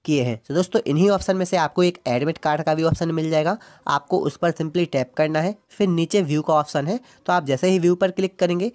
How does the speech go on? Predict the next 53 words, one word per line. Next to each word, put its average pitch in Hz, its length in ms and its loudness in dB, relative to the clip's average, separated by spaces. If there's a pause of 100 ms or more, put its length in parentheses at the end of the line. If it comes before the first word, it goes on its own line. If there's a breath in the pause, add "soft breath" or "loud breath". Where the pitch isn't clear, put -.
(200 soft breath)
तो 156 80 0
आपके 151 200 0
सामने 160 280 -2
आपका 147 340 -2
एडमिट 143 300 0
कार्ड 156 240 0 (120)
आ 123 120 0
जाएगा, 131 340 0 (180)
बैकलॉग 131 460 -2
का 156 80 2
या 135 120 2
फिर - 180 -6
करंट 151 200 2
सेमेस्टर 117 340 -6
का, 156 160 -4 (320 loud breath)
जो 147 140 2
भी 160 120 2
आप 165 200 0
डाउनलोड 151 360 0
करना 117 260 -2
चाहते 90 300 -8
हैं। 101 60 -10
तो 139 60 -4
दोस्तों, 196 320 -2 (140)
ऊपर 196 320 0 (360 loud breath)
प्रिंट 175 220 0
का 190 100 0
ऑप्शन 185 280 0
दिया 190 160 2
रहता 185 260 0
है, 202 60 2
आप 139 260 -2
लोग 170 200 0
इस - 120 -4
पर 175 160 0
क्लिक 165 320 -4
करेंगे 165 340 0 (280 soft breath)
तो 233 100 2
सेव 190 420 0
एज 165 180 0 (340)
पीडीएफ़ 196 400 2
के 180 100 -2
ऑप्शन 151 280 0
में 151 100 -2
जाके 139 220 -2
आप 123 160 -2
इसको 147 220 -6
सेव 147 300 -2
कर 120 120 -4
सकते 123 300 -6
हैं 170 140 -6 (320 soft breath)
पीसी 175 280 0
में, 202 160 2